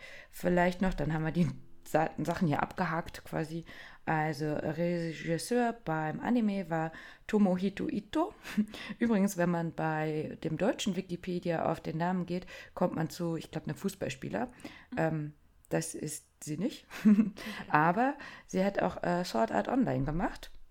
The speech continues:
Speaker 2: Mhm.
Speaker 1: Fand ich nochmal bezeichnend, also auch bei A one Pictures. Ähm,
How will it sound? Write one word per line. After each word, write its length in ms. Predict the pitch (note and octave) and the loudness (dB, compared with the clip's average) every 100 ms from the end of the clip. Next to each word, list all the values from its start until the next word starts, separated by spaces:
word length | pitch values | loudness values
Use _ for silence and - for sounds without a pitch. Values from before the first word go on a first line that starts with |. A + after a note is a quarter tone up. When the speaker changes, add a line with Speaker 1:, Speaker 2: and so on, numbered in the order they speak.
| - | -18
Speaker 2:
Mhm. 340 | A3+ A3+ A3+ C4 - - | -14 -12 -12 -14 -16 -2
Speaker 1:
Fand 220 | G3+ G3 | 2 2
ich 120 | F#3+ | 0
nochmal 200 | G3 F#3+ | 0 -2
bezeichnend, 560 | E3+ - F3 G3 G#3 G3+ | -4 -6 -4 -2 -2 -4
also 160 | - - | -6 -6
auch 120 | F3 | -6
bei 500 | - E3+ E3+ E3+ E3+ | -4 -4 -4 -4 -4
A 40 | E3+ | -4
one 120 | E3+ | -6
Pictures. 520 | - G3+ - F#3 - - - - - | -6 -8 -8 -8 -8 -16 -18 -20 -2
Ähm, 480 | E3 F3 F3 E3+ E3+ | 2 4 4 2 0